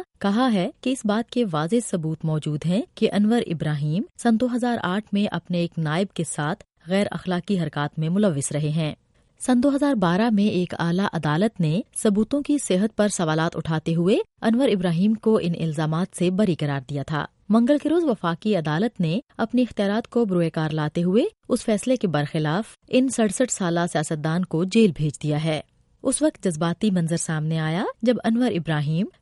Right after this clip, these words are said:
پانچ برس قید کی سزا کے فیصلے کے بعد اپنے دوستوں اور خاندان والوں کے درمیان گھرے ہوئے تھے۔ بہت سے لوگوں کی آنکھیں آنسوؤں سے لبریز تھیں۔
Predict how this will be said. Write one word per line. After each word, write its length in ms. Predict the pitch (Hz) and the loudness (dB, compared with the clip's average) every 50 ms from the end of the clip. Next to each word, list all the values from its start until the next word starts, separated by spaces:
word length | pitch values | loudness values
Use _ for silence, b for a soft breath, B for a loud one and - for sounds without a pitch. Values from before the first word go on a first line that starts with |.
| _ - | _ 0
پانچ 300 | - 226 233 262 254 - | 0 2 2 2 0 -2
برس 280 | 196 202 208 214 - - | -2 -2 -2 -2 -2 0
قید 260 | - 175 180 190 - | 0 0 0 0 -2
کی 140 | - 196 180 - | -4 -6 -4 -4
سزا 220 | 170 156 160 151 170 - | -2 -2 -2 -2 -2 -2
کے 100 | 180 160 | -4 -6
فیصلے 440 | - - 160 165 151 - 226 240 | -4 -4 -4 -4 -2 0 0 0
کے 160 | 220 - 175 143 | 0 0 -2 -2
بعد 300 | 127 147 139 143 180 190 - _ _ - | -2 -2 -4 -2 -4 -6 -8 _ _ -6
اپنے 280 | 254 240 - 254 247 | -4 -2 2 2 2
دوستوں 480 | 214 202 208 226 226 - - 226 220 214 | 4 4 2 2 2 -2 -2 -2 -2 0
اور 160 | - 175 165 | 0 -2 -4
خاندان 520 | - - 165 170 170 165 160 170 185 190 | -4 -4 -2 -2 -2 0 0 0 0 0
والوں 260 | 180 160 147 156 160 147 | 0 0 -2 -2 -2 -2
کے 80 | 156 | -4
درمیان 380 | 147 147 143 147 147 143 143 170 | -4 -4 -4 -2 -2 -2 0 0
گھرے 280 | 190 180 202 170 160 | 0 2 2 2 2
ہوئے 200 | 147 147 143 147 | 0 0 -2 -2
تھے۔ 260 | - - 160 147 151 - _ _ _ - | -2 -2 -2 -4 -4 -6 _ _ _ -4
بہت 220 | 170 165 214 240 - | 0 2 2 2 2
سے 140 | - 190 175 | 2 0 0
لوگوں 300 | 151 156 156 165 165 151 | 2 2 0 0 0 -2
کی 180 | - 170 156 | -2 -2 -2
آنکھیں 340 | 147 147 147 - - 196 247 349 _ _ _ _ - | -2 -2 -2 -2 -2 -2 -2 -2 _ _ _ _ 0
آنسوؤں 380 | 214 233 240 226 - 233 226 | 2 4 4 4 4 2 2
سے 160 | 208 - 160 | 2 2 0
لبریز 440 | 147 170 196 185 196 202 175 139 - | 0 0 2 2 2 2 2 0 -2
تھیں۔ 220 | - - 147 139 | -4 -4 -4 -4